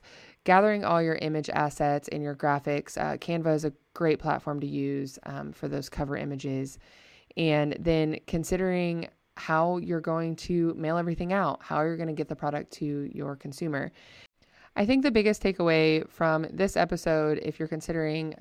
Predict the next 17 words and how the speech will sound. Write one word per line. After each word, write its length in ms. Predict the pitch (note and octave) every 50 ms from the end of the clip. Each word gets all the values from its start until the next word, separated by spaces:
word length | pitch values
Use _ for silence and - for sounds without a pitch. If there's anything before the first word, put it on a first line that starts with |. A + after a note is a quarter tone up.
| -
uh, 260 | - D3+ D3+ D3+ D3+ D#3
launching 400 | D#3 D3+ D3 D3+ D3 - E3 D#3
your 140 | D3+ D3+ -
Etsy 260 | - C#3 - - C#3+
shop 380 | - - D3+ C#3+ C#3+ C#3+ - - - - - - - - _
or 140 | - G3+ G#3
just 180 | G3 A3 G#3 -
reevaluating 800 | G#3+ A3 A#3+ A#3+ G3 F3+ E3 E3+ E3+ E3+ D#3+ D#3 D3+ D3+ D3
the 120 | D3 - - - - -
active 360 | - C#3 D3 - - E3+ E3
Etsy 340 | - - F3 - - F#3+ F3+
shop 200 | - F3+ F3+ E3+
that 100 | - F3
you 80 | - D3
already 220 | D3+ D3 D3 D3
have, 380 | C#3+ D3+ C#3+ C#3+ D3+ E3+ F3 - _ - - - - _ _ _ _ -
is 460 | - F3 F3 E3+ E3 D#3+ D#3+ -